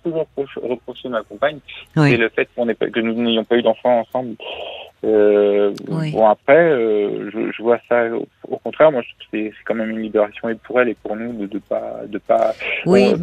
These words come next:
Speaker 2: mais vous
Speaker 1: euh,
Speaker 2: voyez, là, il y a des attentes. C'est-à-dire, vous, c'est une libération de ne pas avoir eu d'enfant. Elle, il y a des frustrations.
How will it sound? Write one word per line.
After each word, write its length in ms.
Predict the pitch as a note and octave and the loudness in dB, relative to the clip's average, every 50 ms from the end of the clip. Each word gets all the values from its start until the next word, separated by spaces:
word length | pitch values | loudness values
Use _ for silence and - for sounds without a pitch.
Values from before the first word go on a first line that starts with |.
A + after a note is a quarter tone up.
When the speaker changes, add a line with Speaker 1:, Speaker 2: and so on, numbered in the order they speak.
| - - | -2 0
Speaker 2:
mais 140 | F3 F3+ F3 | 2 2 2
vous 120 | E3 F#3 | 2 2
Speaker 1:
euh, 40 | F3+ | 4
Speaker 2:
voyez, 280 | F#3 F#3+ F3+ G#3+ A3 A3 | 4 4 6 4 4 4
là, 140 | G3+ F#3+ | 4 4
il 80 | F#3 F3+ | 4 4
y 40 | F3+ | 4
a 40 | F3 | 4
des 280 | D#3 D#3 F3 E3+ D3 F3 | 4 4 2 4 2 0
attentes. 500 | E3+ D#3 - - F3 E3+ F3 E3+ - - | 0 0 0 -2 0 0 0 -2 -4 -8
C'est-à-dire, 500 | - - - C3+ - - D3+ D3 D#3+ D3 | -12 -8 -6 -4 -2 0 2 2 2 0
vous, 180 | C3+ D#3+ F3+ F3 | 0 -2 -2 -2
c'est 260 | - - D3 - - | -2 -4 -6 -4 -2
une 80 | D#3+ D#3+ | -2 0
libération 520 | D#3+ D#3 D3+ D#3+ D#3+ E3 D#3+ - - F3 | 2 2 2 2 0 0 -2 -4 -2 -2
de 40 | E3+ | -2
ne 40 | E3+ | 0
pas 120 | - E3+ | 0 0
avoir 240 | D3+ D3 D#3+ D3+ D#3 | 0 0 0 0 0
eu 60 | E3 D#3+ | 0 0
d'enfant. 680 | D3+ D#3 D3 - - - E3+ F3 F#3 G3 G3 G3 F#3+ | 0 -2 -4 -6 -6 -4 -4 -2 -2 -2 -2 -4 -4
Elle, 100 | F3+ E3 | -4 -4
il 60 | D#3+ | -4
y 60 | D#3 D#3+ | -2 -2
a 40 | |
des 120 | C#3+ C3 D3+ | -4 -4 -6
frustrations. 960 | - - - D#3+ D#3 - - - D#3+ - - - - E3+ E3 E3+ F3+ F#3 G#3 | -8 -6 -6 -8 -8 -6 -6 -6 -6 -6 -8 -6 -4 -2 -2 -2 -2 -4 -8